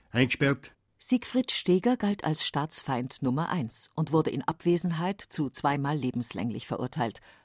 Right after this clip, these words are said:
Speaker 2: aber nie gefasst, denn er hatte Kontakte nach Bayern. Als neunzehnhundertachtundsechzig einige der Puschterer Burm verhaftet wurden,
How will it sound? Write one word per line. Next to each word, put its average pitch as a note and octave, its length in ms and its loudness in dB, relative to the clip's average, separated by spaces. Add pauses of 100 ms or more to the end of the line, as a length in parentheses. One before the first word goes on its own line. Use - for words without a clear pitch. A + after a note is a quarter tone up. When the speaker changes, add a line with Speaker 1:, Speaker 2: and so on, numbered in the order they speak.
(140)
Speaker 2:
aber E3 160 4
nie C#3 220 2
gefasst, - 500 -2 (420)
denn D#3+ 280 2
er G3+ 240 0
hatte - 240 -2
Kontakte - 760 -4
nach C#3 300 -4
Bayern. G#2+ 440 -8 (920)
Als - 240 4
neunzehnhundertachtundsechzig A#3 1400 4
einige A3 340 2
der C#3 140 0
Puschterer D#3+ 460 -2
Burm F#3+ 360 0
verhaftet - 600 -4
wurden, D#3+ 300 2